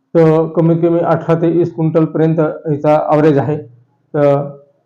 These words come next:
तसंच आपलं जे नवीन, एखादं नवीन संशोधन होईल अशा हिशोबानं, अ, आपण तर ते वाणाचा विचार करूच, पण आता सध्या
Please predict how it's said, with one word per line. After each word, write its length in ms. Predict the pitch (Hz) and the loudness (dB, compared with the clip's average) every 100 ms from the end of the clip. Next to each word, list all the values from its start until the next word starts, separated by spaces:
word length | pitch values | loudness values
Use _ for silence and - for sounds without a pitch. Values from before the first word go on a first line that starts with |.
| _ _ _ _ _ _ _ _ _ - | _ _ _ _ _ _ _ _ _ -2
तसंच 420 | 160 170 160 - - - | 2 2 0 -6 -20 -8
आपलं 320 | 151 143 165 | -6 0 2
जे 220 | 151 156 | 2 2
नवीन, 400 | 160 156 156 170 | 0 2 2 4
एखादं 340 | 160 160 156 160 | 2 2 0 2
नवीन 200 | 160 160 | 2 0
संशोधन 600 | 156 151 165 165 165 165 | 0 0 0 0 0 0
होईल 340 | 147 160 143 - | 0 0 -2 -6
अशा 200 | 156 160 | -4 -2
हिशोबानं, 480 | 147 156 156 160 | -2 -2 -2 0
अ, 100 | 160 156 | -2 -4
आपण 580 | 147 139 143 156 156 151 | -6 -4 -4 -4 -6 -4
तर 140 | 160 | -4
ते 380 | 151 156 156 - - | -2 0 0 -2 -4
वाणाचा 420 | 139 143 147 147 | -2 -2 -2 -4
विचार 280 | 139 156 143 | -2 -2 0
करूच, 320 | 160 160 160 | 2 0 -2
पण 240 | 156 156 - | -6 -6 -8
आता 180 | - | -6
सध्या 300 | 156 151 143 | -6 -4 -4